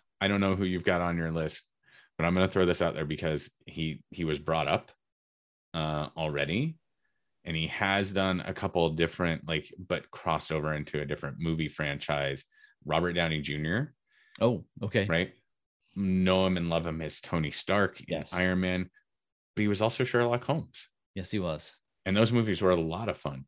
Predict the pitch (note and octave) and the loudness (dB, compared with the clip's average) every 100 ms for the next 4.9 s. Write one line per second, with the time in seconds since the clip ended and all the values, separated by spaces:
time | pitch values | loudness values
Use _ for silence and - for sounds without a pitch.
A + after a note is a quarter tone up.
0 | _ _ _ _ _ _ _ - - - | _ _ _ _ _ _ _ -2 -2 -2
1 | D#2 D2 D#2 G#2+ C3+ D2 - _ _ _ | -6 -10 -4 0 0 0 -8 _ _ _
2 | B2+ A#2+ - A2+ G2+ - - - D3+ F3 | -4 -2 -4 -8 -8 -10 -14 -12 0 2
3 | F3+ F3 E3+ - C3 D#3+ D3 A#2+ - _ | 4 4 2 0 0 2 4 2 0 _
4 | _ _ _ A2 G#2 G2+ F#2+ F#2 F2+ | _ _ _ 2 4 4 4 0 -4